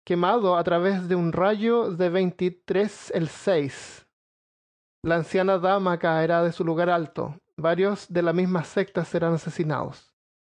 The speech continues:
El gran incendio en Londres ocurrió en mil seiscientos sesenta y seis, por lo que veintitrés y tres podría tomarse como veinte por tres más seis. De nuevo, ahí tenemos un estiramiento.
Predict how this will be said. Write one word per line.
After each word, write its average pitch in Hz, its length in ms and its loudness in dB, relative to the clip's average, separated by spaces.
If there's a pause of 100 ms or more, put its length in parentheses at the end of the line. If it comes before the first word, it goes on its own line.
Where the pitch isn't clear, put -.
El 160 120 0
gran 196 260 2
incendio 202 380 0
en 196 100 -2
Londres 196 280 0
ocurrió 180 340 2
en 180 100 2
mil 190 220 2
seiscientos 185 560 -2
sesenta 160 380 -4
y 139 60 -2
seis, - 640 -4
por 170 120 -2
lo 160 160 2
que 165 200 0
veintitrés 165 760 -2
y 160 120 -2
tres 202 560 -2
podría 175 260 2
tomarse 175 340 0
como 156 360 0
veinte 175 360 0
por 165 140 0
tres 190 420 -2
más 165 200 -2
seis. - 440 -4 (880)
De 170 60 2
nuevo, 170 220 2
ahí 170 100 2
tenemos 170 340 2
un 170 60 2
estiramiento. 160 720 -4